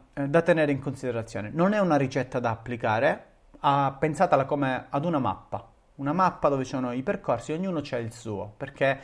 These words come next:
non vale per tutti, anche questa cosa qui è importante, tutti i video rimangono parziali, no? La verità non è da nessuna parte, rimangono proprio parziali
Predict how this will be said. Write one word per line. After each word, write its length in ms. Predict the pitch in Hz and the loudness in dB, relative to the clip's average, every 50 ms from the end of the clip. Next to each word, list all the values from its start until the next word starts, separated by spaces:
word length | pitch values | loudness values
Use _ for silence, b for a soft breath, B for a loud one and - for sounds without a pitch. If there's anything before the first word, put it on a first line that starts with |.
| B B B | B B B
non 200 | B 151 147 156 | B -2 -2 0
vale 300 | 151 170 165 143 117 117 | 2 2 4 4 2 0
per 180 | - 113 104 - | -2 -4 -6 -6
tutti, 340 | - 113 104 - - 113 110 | -8 -12 -12 -8 -6 -4 -4
anche 600 | 123 139 139 - 120 117 113 - - - - _ | -4 -4 -2 0 2 2 2 0 -4 -18 -20 _
questa 240 | - - 120 - - | -8 -8 -8 -4 -4
cosa 200 | 127 123 131 131 | -4 -4 -4 -4
qui 100 | - 139 | -2 -2
è 40 | 123 | -2
importante, 1000 | 113 113 110 - 147 151 147 - - 170 151 123 113 110 101 - - 104 101 - | -2 -2 -2 0 0 0 -2 -2 0 0 0 0 0 -4 -8 -8 -8 -10 -6 -2
tutti 300 | - 175 175 175 - 143 | -2 -2 -2 -2 -4 -2
i 20 | |
video 240 | 139 160 151 135 120 | 0 0 0 0 0
rimangono 460 | 123 120 127 131 131 123 131 135 123 | 0 -2 -2 -2 -2 0 -2 -2 0
parziali, 680 | - 127 120 117 - - - 147 143 131 113 104 104 | 0 -2 -2 -2 -6 -6 -2 0 2 2 2 0 -2
no? 160 | 104 113 80 67 | -6 -6 -8 -8
La 120 | - - | -8 -6
verità 340 | 101 117 120 127 - 143 135 | -6 -4 -4 -2 -2 -2 -2
non 180 | 127 127 135 151 | -2 -2 -2 -2
è 80 | 147 | -2
da 120 | 135 127 131 | 0 0 -2
nessuna 340 | 131 127 - - 120 113 | -2 -4 -6 -6 -6 -6
parte, 400 | 107 - 90 67 - - - 101 | -6 -6 -8 -10 -10 -12 -12 -8
rimangono 400 | - 123 143 147 - - 143 131 | -4 -2 0 0 2 2 0 0
proprio 240 | 127 165 165 165 139 | -2 -4 -2 -2 -4
parziali 920 | 139 - - - 160 156 147 139 - - - 170 160 156 147 143 147 160 | -4 -6 -12 -8 -6 -6 -6 -6 -8 -8 -4 0 2 4 4 4 4 2